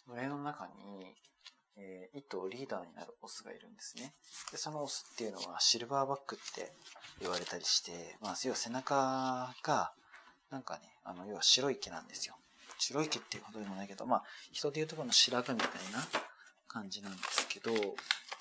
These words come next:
そのシルバーバックがですね、えー、やっぱり他のメスのゴリラだったりとか、若者のオスのゴリラと比べて、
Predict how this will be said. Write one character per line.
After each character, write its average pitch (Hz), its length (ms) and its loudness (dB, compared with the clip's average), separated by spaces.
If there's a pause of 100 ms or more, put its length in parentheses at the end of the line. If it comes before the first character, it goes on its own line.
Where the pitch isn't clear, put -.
(220)
そ - 180 -10
の 120 180 -6
シ - 180 6
ル 135 140 0
バ 143 140 0
ー - 20 2
バ 139 80 0
ッ - 20 0
ク - 20 2
が 135 60 8
で - 60 8 (400)
す - 140 0
ね、 - 60 4 (1040)
え 92 520 4
ー、 - 20 -2
や 101 60 -4
っ - 100 -10
ぱ 127 80 4
り - 60 12 (200)
他 147 140 2
の 143 160 -2 (100)
メ 117 80 -4
ス - 160 0
の 143 120 -4
ゴ 151 160 -2
リ 135 100 0
ラ 113 60 6
だ - 60 8
っ - 40 4 (180)
た 101 80 -10
り - 80 -16
と - 120 -16 (100)
か、 104 100 4 (960)
若 131 220 2
者 143 120 4 (340)
の 123 60 2
オ - 20 2
ス - 160 2
の 139 80 6
ゴ 135 100 4
リ 120 80 4
ラ 107 60 6
と - 100 6
比 - 140 -4
べ 101 80 2
て、 - 260 4